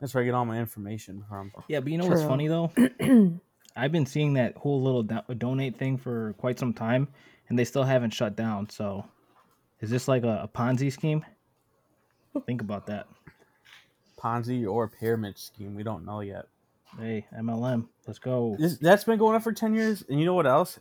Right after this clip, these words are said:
Speaker 1: we haven't heard about in ten years?
Speaker 2: Nine eleven.
Speaker 1: No, Coney twenty twenty.
Speaker 2: What's that?
Speaker 3: Twenty twenty?
Speaker 1: You guys don't remember Coney twenty? Ugh.
Speaker 3: Twenty twelve.
Speaker 2: I remember it.
Speaker 1: Was it twenty twelve? I thought it was twenty twenty still.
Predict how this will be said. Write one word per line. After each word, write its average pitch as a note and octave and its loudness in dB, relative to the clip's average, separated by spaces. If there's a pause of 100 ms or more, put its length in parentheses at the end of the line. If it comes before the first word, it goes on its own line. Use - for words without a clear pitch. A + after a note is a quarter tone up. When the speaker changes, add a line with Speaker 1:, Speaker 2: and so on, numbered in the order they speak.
Speaker 1:
we B2+ -4
haven't C3+ 0
heard A2 -4
about C3 0
in C#3+ -8
ten D#3+ -8
years? E3+ -6 (760)
Speaker 2:
Nine A#2+ 0
eleven. A2 -2 (540)
Speaker 1:
No, C#3 0
Coney D#3 0
twenty D3 0
twenty. A#2+ -4 (1160)
Speaker 2:
What's A#2+ -4
that? A#2+ -2 (760)
Speaker 3:
Twenty A3 0
twenty? F#3+ -4 (840)
Speaker 1:
You A2 -8
guys B2 0
don't D#3+ 0
remember C#3 0
Coney A2+ -6 (180)
twenty? A#2 -8
Ugh. - -18 (220)
Speaker 3:
Twenty G3 6
twelve. F3 4 (120)
Speaker 2:
I A#2 0
remember G#2 0
it. - -6 (340)
Speaker 1:
Was A2+ -12
it B2+ -10
twenty D3 -6
twelve? D3+ -12
I B2 -4
thought D3+ 0
it B2+ 0
was A2+ -6
twenty A2+ -6
twenty A2 -6
still. F#2+ -8